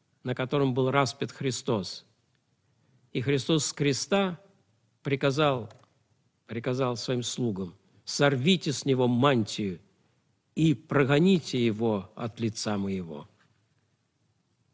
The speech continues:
Это, это настолько, его просто это буквально потрясло. Я не знаю, оказался он в мантии или без мантии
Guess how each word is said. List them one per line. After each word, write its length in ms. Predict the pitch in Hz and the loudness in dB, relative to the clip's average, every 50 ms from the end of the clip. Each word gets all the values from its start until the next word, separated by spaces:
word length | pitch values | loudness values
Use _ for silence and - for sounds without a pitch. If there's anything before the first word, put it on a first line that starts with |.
| _ _ _ _ _ _ _ _ _ _ _ _ _ _ _ _ _ _ _ _ _ _ _ _ _ _ _ _ _ _ _ _ _ _ _ _ _ _ _ _ _ _ _ - _ _ _ _ _ - _ _ _ _ _ _ _ _ - - | _ _ _ _ _ _ _ _ _ _ _ _ _ _ _ _ _ _ _ _ _ _ _ _ _ _ _ _ _ _ _ _ _ _ _ _ _ _ _ _ _ _ _ -20 _ _ _ _ _ -20 _ _ _ _ _ _ _ _ -4 0
Это, 260 | 170 156 185 175 180 - - - - _ - | 2 4 4 2 0 -4 -12 -20 -20 _ -4
это 240 | - 156 - - - | -4 -4 -4 -4 -2
настолько, 640 | - 165 160 - - - 220 202 165 - - - - - - | 0 2 2 2 4 6 8 8 8 6 0 -2 -2 -4 -6
его 280 | - 170 131 147 185 185 | 0 4 6 6 6 6
просто 260 | 165 180 175 - 180 | 6 4 2 2 2
это 80 | 170 156 | 2 2
буквально 400 | 165 160 - - 202 202 202 196 | 0 0 2 2 4 6 6 4
потрясло. 840 | 196 - 196 190 - 196 214 - - - 208 175 123 101 92 95 - - _ _ - | 4 2 0 0 2 0 2 2 2 4 4 4 4 2 -2 -6 -12 -20 _ _ -18
Я 400 | - 139 143 165 131 131 131 131 | -16 -14 -10 -8 -4 -2 0 2
не 120 | 127 123 | 2 0
знаю, 260 | 113 117 196 196 165 117 110 - - - - - | 0 2 2 2 2 0 -2 -6 -12 -16 -16 -14
оказался 520 | - - 113 - 117 110 131 120 104 - | -14 -8 -6 -4 -2 0 0 0 0 0
он 100 | 120 110 | 0 0
в 40 | 107 | 2
мантии 320 | 107 123 120 110 101 - 117 | 2 2 2 0 0 -2 -4
или 80 | 117 | -4
без 200 | 107 117 110 95 | -4 -4 -2 0
мантии 520 | 120 202 247 240 196 - - 117 98 87 | 2 4 4 4 2 0 -2 -6 -6 -8